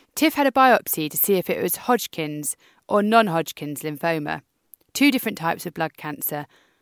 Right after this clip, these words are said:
and they found out that it was Hodgkin's lymphoma. Lymphoma is a cancer of the lymphatic system, part of the body's immune system,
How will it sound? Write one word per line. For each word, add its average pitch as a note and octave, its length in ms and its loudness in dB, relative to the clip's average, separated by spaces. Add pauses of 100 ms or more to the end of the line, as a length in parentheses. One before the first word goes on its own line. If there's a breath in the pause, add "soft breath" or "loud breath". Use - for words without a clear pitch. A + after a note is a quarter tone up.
(140)
and F#3 100 -2
they F#3 80 2
found A#3 320 4
out E3+ 220 2
that F3+ 100 -6
it F3 80 -4
was F3+ 140 -2
Hodgkin's D3+ 540 -6
lymphoma. C#3+ 560 -10 (680)
Lymphoma B3+ 560 4
is E3+ 80 2
a F3+ 80 -4
cancer G3+ 420 0
of E3 80 -4
the F3+ 80 -4
lymphatic F3 540 -4
system, D3 520 -6 (580)
part C4+ 240 6
of B3 80 -6
the B3 80 2
body's A3+ 260 0
immune G#3 340 -2
system, D3 540 -6